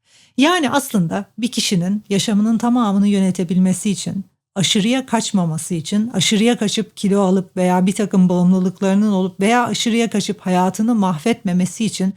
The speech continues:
öncelikle zihnindeki çarpıklıklarla çalışması gerekir. İşte tam bu sebeple uyanış prosesi bence Nevşehir Enstitü müfredatındaki en önemli ama en önemli eğitim paketi.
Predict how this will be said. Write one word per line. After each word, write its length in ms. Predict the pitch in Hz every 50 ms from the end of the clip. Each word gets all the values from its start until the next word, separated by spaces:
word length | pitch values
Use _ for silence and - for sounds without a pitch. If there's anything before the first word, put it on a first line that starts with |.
| _ _ _ _ _ _
öncelikle 640 | - 196 196 202 196 233 214 247 - - - 165 165 170
zihnindeki 720 | 170 214 196 190 190 185 180 175 156 160 - 208 208 208 - _ _ _
çarpıklıklarla 1000 | - - 202 185 180 185 - 185 - 202 - - - 190 185 175 165 170 185 185
çalışması 580 | - - 185 175 - - - 180 170 - - 165
gerekir. 480 | 165 156 147 147 - 175 147 - _ _ _ _ _ _ -
İşte 180 | - - 294
tam 340 | 277 - 285 294 320 311 294
bu 60 | 277
sebeple 580 | - - 254 220 175 196 180 - - 190 180 175
uyanış 460 | - 202 196 185 185 196 196 - -
prosesi 640 | - 190 175 175 - 190 170 - - 220 220 190 185
bence 440 | 185 196 196 190 180 185 185 196
Nevşehir 340 | 185 180 180 175 - 208 185
Enstitü 300 | 185 180 - 175 - 185
müfredatındaki 1000 | 180 185 175 - 196 185 180 180 180 180 - 202 196 196 202 - - - - _ _ -
en 140 | 240 247 233
önemli 440 | 220 190 180 170 165 170 175 196 190
ama 300 | - 180 180 175 170 -
en 140 | 214 214 208
önemli 580 | 196 185 170 160 156 165 180 190 220 214 - _ _ _ _ -
eğitim 380 | 208 202 185 185 - 196 185 180
paketi. 480 | 190 180 - 180 165 156 165 160 -